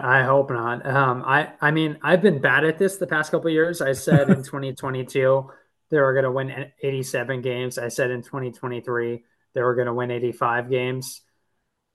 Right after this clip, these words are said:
Speaker 1: Uh, so I, I mean, you know, take, take what I think with a massive grain of salt. And we also don't know, like, what moves they're gonna make at any point. Let's just call it eighty-two wins. Um, let's, let's,
Speaker 2: That's
Speaker 1: let's
Speaker 2: an
Speaker 1: just be
Speaker 2: improvement.
Speaker 1: slightly optimistic.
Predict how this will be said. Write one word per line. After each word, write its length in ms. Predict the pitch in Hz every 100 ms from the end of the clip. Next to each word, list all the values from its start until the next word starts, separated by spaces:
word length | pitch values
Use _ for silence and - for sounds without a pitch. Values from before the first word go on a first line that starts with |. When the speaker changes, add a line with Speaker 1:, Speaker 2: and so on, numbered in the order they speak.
| _ _ -
Speaker 1:
Uh, 380 | 139 131 131 127
so 320 | 127 151 135
I, 420 | 131 127 131 123 131
I 40 |
mean, 320 | 131 127 120 -
you 160 | - 131
know, 160 | 120 120
take, 400 | 139 131 131 -
take 220 | 123 120
what 100 | 131
I 220 | 120 120
think 400 | 117 - 127 123 - -
with 160 | 131 127
a 220 | 117 113 135
massive 440 | 131 127 - 117
grain 220 | 131 123
of 80 | 120
salt. 220 | 139 139
And 100 | 156
we 80 | 170
also 260 | 175 156 135
don't 220 | 127 127
know, 380 | 120 117 117 -
like, 240 | 127 117 - -
what 340 | 127 123 - _
moves 360 | 131 127 117 117
they're 120 | 113
gonna 200 | 120 113
make 360 | 117 117 _ _ _ _ _ 147
at 60 |
any 120 | 139
point. 280 | 127 139 139
Let's 180 | 170 175
just 160 | 196 -
call 180 | 143 127
it 40 |
eighty-two 400 | 120 120 113 120
wins. 520 | 110 107 113 - - _ _ -
Um, 440 | 127 117 110 110 _ _ _ _ _ _ -
let's, 340 | 143 139 - -
let's, 480 | 147 139 - - -
Speaker 2:
That's 0 |
Speaker 1:
let's 220 | 160 135 147
Speaker 2:
an 60 |
Speaker 1:
just 140 | 135 -
be 40 |
Speaker 2:
improvement. 380 | 170 143 131 127
Speaker 1:
slightly 580 | - 139 135 135 135 135
optimistic. 880 | 131 127 147 127 120 - 120 127